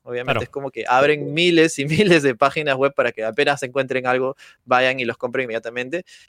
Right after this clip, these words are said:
Speaker 1: O sea, específicamente se busca, eh, esto. Ilegalizar la reventa de consolas y componentes de ordenador, refiriéndose a las tarjetas gráficas, sobre todo con la serie treinta, que ha habido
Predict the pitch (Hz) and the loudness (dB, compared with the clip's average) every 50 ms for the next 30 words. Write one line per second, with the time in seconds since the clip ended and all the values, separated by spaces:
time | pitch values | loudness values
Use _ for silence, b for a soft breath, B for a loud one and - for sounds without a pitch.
0 | b - - 151 - - 156 156 - 180 - 247 277 262 254 247 240 - 208 175 | b -2 0 0 2 4 2 2 2 2 2 4 4 6 6 6 4 6 6 6
1 | 185 185 - - 196 190 180 - 139 131 - - 131 127 - - - - b b | 6 4 4 4 4 4 4 4 2 0 0 0 -2 -4 -4 -10 -20 -20 b b
2 | b b _ _ _ _ 147 143 147 147 147 143 143 143 - 190 190 220 226 226 | b b _ _ _ _ 0 2 4 4 4 4 2 0 2 2 4 4 4 4
3 | 202 156 143 151 156 - 170 170 170 - 127 120 123 - 139 143 156 - - 131 | 4 2 2 0 0 2 2 2 2 0 -2 -6 -4 -4 -2 -2 -2 -4 -6 -10
4 | - 120 117 - 113 120 123 123 143 143 131 123 117 110 107 107 113 123 139 143 | -14 -14 -12 -12 -12 -10 -8 -8 -8 -6 -6 -6 -6 -6 -4 -2 0 0 0 -2
5 | 139 - 131 127 131 131 131 143 127 120 - - - 120 127 - 120 127 131 127 | -4 -4 -4 -4 -4 -4 -2 -2 -2 -2 -4 -6 -6 -6 -4 -2 -2 2 2 2
6 | 127 - 131 - 147 - - - - - - 110 95 107 - 127 123 120 - 113 | 0 0 -4 -4 -4 -4 -4 -8 -14 -14 -12 -12 -12 -4 0 0 0 2 0 -4
7 | 107 104 107 - - 123 120 123 - - 135 135 139 139 135 - 131 131 135 139 | -8 -8 -8 -6 -4 -2 -2 0 2 2 2 2 2 0 0 0 2 2 2 0
8 | - _ _ - 117 113 120 120 113 - - | -4 _ _ -8 -6 -4 -2 -2 -4 -4 -6